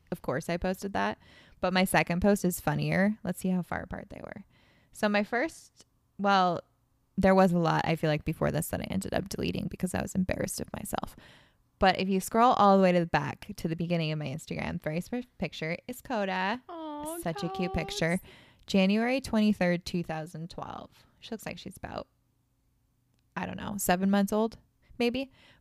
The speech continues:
Speaker 1: But the second picture, the second picture is me in a nutshell. It is a picture of white truffle feta cheese.
Speaker 2: Yum.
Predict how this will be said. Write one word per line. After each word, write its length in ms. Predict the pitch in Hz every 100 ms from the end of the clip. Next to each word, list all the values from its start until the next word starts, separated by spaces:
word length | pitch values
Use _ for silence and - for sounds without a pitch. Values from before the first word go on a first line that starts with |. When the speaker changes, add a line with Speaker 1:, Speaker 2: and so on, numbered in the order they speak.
| -
Speaker 1:
But 180 | 214
the 100 | 202
second 720 | 202 - - 196 247 208 180 -
picture, 720 | 170 - - 127 117 - 196 - - _ _
the 100 | - 175
second 440 | - - - -
picture 440 | - - - 104 -
is 520 | - - - - - - _ -
me 240 | 180 180 165
in 80 | -
a 40 |
nutshell. 540 | - - - 90 90 196 _ - - - - _ -
It 100 | 220
is 120 | 285
a 80 | 269
picture 640 | 208 208 - 170 151 165 - _ _ -
of 180 | 175 165
white 300 | 160 180 -
truffle 400 | - 165 - 160
feta 320 | - 160 156
cheese. 600 | - - - 202 - - - - - _ _ _ _
Speaker 2:
Yum. 400 | 220 226 349 247